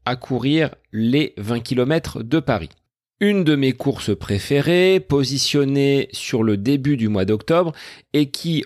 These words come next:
occasionnait une préparation estivale à cheval sur, euh, ce mois de septembre et sur cette période de rentrée.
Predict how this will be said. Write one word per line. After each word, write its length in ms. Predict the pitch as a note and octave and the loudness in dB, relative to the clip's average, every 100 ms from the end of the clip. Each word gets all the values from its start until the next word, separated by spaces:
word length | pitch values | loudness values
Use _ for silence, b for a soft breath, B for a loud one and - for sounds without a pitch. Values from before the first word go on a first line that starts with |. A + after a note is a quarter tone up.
| - | 0
occasionnait 1000 | B2 A#2 G#2+ G#2+ A2+ B2 D3+ F3 F3 - | -2 0 0 2 2 2 4 4 2 0
une 260 | C3 C3 A#2 | -2 -2 -4
préparation 920 | - B2 A#2+ A#2+ A2+ A2 - D3+ D#3+ - _ _ - | -2 -2 -2 -2 -2 -4 -4 -2 -4 -6 _ _ -4
estivale 680 | D3 - - B2+ D3 F3 E3 b b b b - | -2 -2 -6 0 2 2 -2 b b b b -4
à 120 | A#2+ | -2
cheval 460 | B2+ - C#3+ D#3 C#3 | -2 0 0 0 -4
sur, 580 | - - - C#3 C3+ - | -12 -10 -2 0 0 -4
euh, 180 | G#2+ G#2 | -8 -6
ce 180 | G2+ A#2 | -4 -2
mois 180 | A#2 C3 | 0 0
de 60 | |
septembre 500 | - A#2+ - D3 D3+ - | 0 -4 -2 -2 -2 -4
et 80 | |
sur 180 | - A2 | -6 -4
cette 200 | - G2+ | -4 -2
période 320 | B2+ B2+ E3 | 0 2 2
de 80 | B2+ | 2
rentrée. 420 | A#2 A2 G2 - | 0 -2 -6 -12